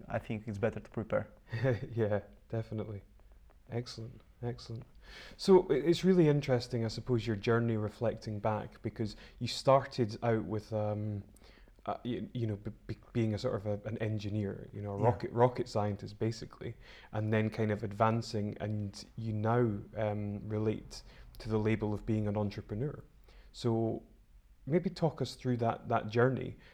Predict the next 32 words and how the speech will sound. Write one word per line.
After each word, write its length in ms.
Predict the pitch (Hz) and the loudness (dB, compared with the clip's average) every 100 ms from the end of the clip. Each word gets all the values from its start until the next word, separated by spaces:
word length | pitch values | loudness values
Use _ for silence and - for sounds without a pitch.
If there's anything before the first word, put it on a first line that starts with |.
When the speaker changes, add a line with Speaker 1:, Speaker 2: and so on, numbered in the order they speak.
| - - | -10 -2
Speaker 2:
and 420 | 110 107 104 - - | 0 0 -2 -6 -8
how 260 | - 123 | -2 2
you 340 | 120 120 117 113 | 4 4 2 2
eventually 480 | 113 113 110 113 | 2 0 -2 -4
realized 520 | 101 113 110 107 101 - | -2 0 2 2 0 -2
that 100 | 107 | -2
actually 520 | - - 107 107 107 - | -2 -6 -6 -4 -4 -6
an 120 | 101 110 | -2 0
entrepreneur 520 | 107 - - 107 107 | 0 -2 -4 -2 -2
was 160 | 104 | -2
the 80 | 104 | -6
thing 300 | - 110 107 | -6 -4 -4
that 100 | 107 | -4
you 120 | 107 | -4
really 240 | 107 107 107 | -2 -2 -2
wanted 400 | 104 104 - - | -2 -4 -8 -16
to 80 | - | -8
do. 180 | 120 117 - - _ - - - | -6 -6 -10 -20 _ -20 -12 -4
Speaker 1:
Hmm. 220 | 135 117 104 - - - - - _ - - - - - - - | -2 -2 -6 -16 -20 -20 -20 -20 _ -20 -20 -20 -20 -20 -16 -4
Great 240 | 117 151 - | 2 2 2
question. 360 | 151 131 123 | -2 -2 0
Well, 300 | 127 160 - - - - - - - - - - - - - - - | 4 6 4 -4 -16 -18 -18 -20 -20 -20 -20 -20 -20 -14 -14 -4 0
I've 120 | 135 | 4
been 120 | 139 | 6
an 60 | 123 | 6
entrepreneur 420 | - 127 123 123 | 4 6 8 6
for 280 | - 113 110 | 6 6 6
about 320 | 104 104 107 | 8 6 4
a 60 | |
year 200 | 98 104 | 2 4
right 160 | 95 85 | 6 4
now. 200 | 85 | 2